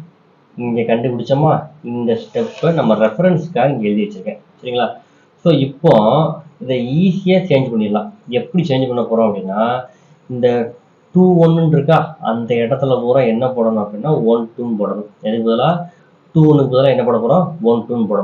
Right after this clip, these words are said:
போறோம். ஒன்னு இந்த ரெண்டு ஈக்குவேஷன்லயும் அதான், ஒன்னுன்னு இருக்கிற இடத்துல ஃபுல்லா என்ன போட போறோம் அப்படின்னா நம்ம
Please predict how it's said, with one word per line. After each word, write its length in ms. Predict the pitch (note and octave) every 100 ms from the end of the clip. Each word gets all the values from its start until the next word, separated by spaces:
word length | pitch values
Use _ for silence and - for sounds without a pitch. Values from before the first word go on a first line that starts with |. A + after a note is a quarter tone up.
| G#2
போறோம். 180 | G2+ - _ _ - A2+
ஒன்னு 320 | C#3 F3 F3 E3+ - - -
இந்த 120 | B2
ரெண்டு 260 | A#2+ C#3 D3
ஈக்குவேஷன்லயும் 480 | D3 D3+ E3 E3 A2+
அதான், 200 | A2 - - A#2
ஒன்னுன்னு 460 | B2 D3+ E3 F3 C#3+
இருக்கிற 240 | - B2+ A2
இடத்துல 240 | A2+ A2+ G2+
ஃபுல்லா 400 | A2+ A2 C#3 C#3
என்ன 200 | G#2+ A#2+
போட 200 | A2+ A2 G2+
போறோம் 200 | G#2 G#2
அப்படின்னா 260 | G2+ G2+ G2
நம்ம 300 | F#2+ G#2